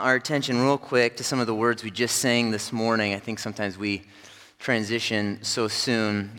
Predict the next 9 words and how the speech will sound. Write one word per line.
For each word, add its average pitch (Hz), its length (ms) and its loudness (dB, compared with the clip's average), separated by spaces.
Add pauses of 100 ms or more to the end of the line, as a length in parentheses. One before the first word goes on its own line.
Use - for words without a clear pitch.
Uh, 104 220 -4
we 110 100 -6
just 113 200 -2
sang 107 440 0 (500)
that 98 200 0 (300)
God 123 240 0
is 113 100 -4
our 107 160 0
rock 123 420 6